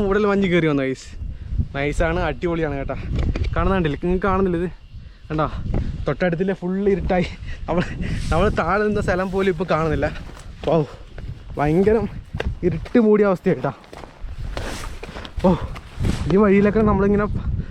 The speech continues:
നടക്കുമ്പോൾ സൂക്ഷിക്കണം. കാരണം വെച്ചിട്ടുണ്ടെങ്കിൽ എപ്പോഴാണ് ചിലപ്പം വഴുതി അടിച്ച് താഴേക്ക് പോകുന്നതെന്ന് പറയാൻ പറ്റില്ല.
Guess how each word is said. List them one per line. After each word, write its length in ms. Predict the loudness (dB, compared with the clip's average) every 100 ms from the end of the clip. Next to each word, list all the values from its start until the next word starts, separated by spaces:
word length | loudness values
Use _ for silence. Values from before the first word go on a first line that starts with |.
| -4 -2
നടക്കുമ്പോൾ 340 | 0 0 2 2
സൂക്ഷിക്കണം. 360 | 0 0 0 -2 -4 -4 -4 -2
കാരണം 160 | 0 0
വെച്ചിട്ടുണ്ടെങ്കിൽ 440 | 2 2 4 2 0 -4 -10 -8 -6 -6 -6 -6 -4 -4
എപ്പോഴാണ് 340 | -2 0 0 2
ചിലപ്പം 240 | 0 0 0
വഴുതി 300 | 2 2 2 0
അടിച്ച് 200 | 0 0
താഴേക്ക് 320 | 2 2 0 2
പോകുന്നതെന്ന് 340 | 2 2 2 0
പറയാൻ 180 | 0 0
പറ്റില്ല. 200 | 2 2